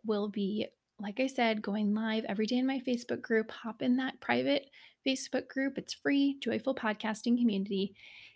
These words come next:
And I'm also happy to D M you on Instagram.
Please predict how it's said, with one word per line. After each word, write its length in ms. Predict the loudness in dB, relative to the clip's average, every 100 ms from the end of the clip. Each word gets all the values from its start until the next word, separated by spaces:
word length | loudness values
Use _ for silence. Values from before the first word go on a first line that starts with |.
| -8
And 100 | -4
I'm 160 | -2 -2
also 560 | -2 -2 -2 0 2 2
happy 720 | 0 -4 -6 -4 -2 0 -2 -4
to 240 | -4 -4 -4
D 220 | -2 0
M 160 | 2 2
you 120 | 2
on 140 | 0 2
Instagram. 840 | 2 2 0 0 0 0 4 2